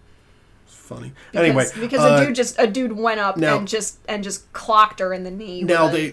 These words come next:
Speaker 2: collapsible
Speaker 1: obviously
Speaker 2: baton.
Speaker 1: show that in the movie because
Speaker 2: Yeah,
Speaker 1: as, as,
Speaker 2: because
Speaker 1: hey, as Donnie Harding says,
Speaker 2: that's
Speaker 1: "This is what you all came for."
Speaker 2: Yeah, that's the
Speaker 1: And,
Speaker 2: entire
Speaker 1: yeah, you better believe it.
Speaker 2: Yeah, that's the entire starting point of the story.
Speaker 1: Yeah, well, anyway, when they show it, this is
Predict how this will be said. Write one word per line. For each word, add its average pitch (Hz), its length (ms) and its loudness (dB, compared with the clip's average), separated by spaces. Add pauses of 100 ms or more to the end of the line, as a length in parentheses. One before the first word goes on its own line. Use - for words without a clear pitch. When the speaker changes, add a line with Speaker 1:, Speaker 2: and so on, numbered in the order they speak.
(140)
Speaker 2:
collapsible 160 100 2 (160)
Speaker 1:
obviously 156 500 4
Speaker 2:
baton. 139 120 0
Speaker 1:
show 139 200 4
that 135 200 4
in 135 60 2
the 139 60 4
movie 120 280 0
because 123 540 -2
Speaker 2:
Yeah, 196 120 -4
Speaker 1:
as, 139 200 -2
as, 135 160 0
Speaker 2:
because 320 320 4
Speaker 1:
hey, 226 200 2
as 143 140 2
Donnie 196 220 6
Harding 147 240 4
says, 160 400 2
Speaker 2:
that's 311 240 6
Speaker 1:
"This 147 180 2
is 151 100 2
what 143 220 0
you 143 100 4
all 139 140 2
came 175 260 -2
for." - 120 -2
Speaker 2:
Yeah, 339 160 8
that's 311 160 0
the 359 100 6
Speaker 1:
And, 349 60 4
Speaker 2:
entire - 400 4
Speaker 1:
yeah, 156 80 4
you 117 80 0
better 139 180 6
believe 131 340 2
it. - 240 -4
Speaker 2:
Yeah, 302 120 -10
that's 247 160 -2
the 311 80 -6
entire 311 280 -2
starting 262 380 -4
point 214 160 -8
of 185 80 -8
the 170 80 -16
story. 185 500 -8
Speaker 1:
Yeah, 117 460 0
well, 123 340 4 (680)
anyway, 117 640 2 (720)
when 135 220 2
they 185 120 2
show 208 320 4
it, 127 140 4
this 160 180 2
is 135 260 2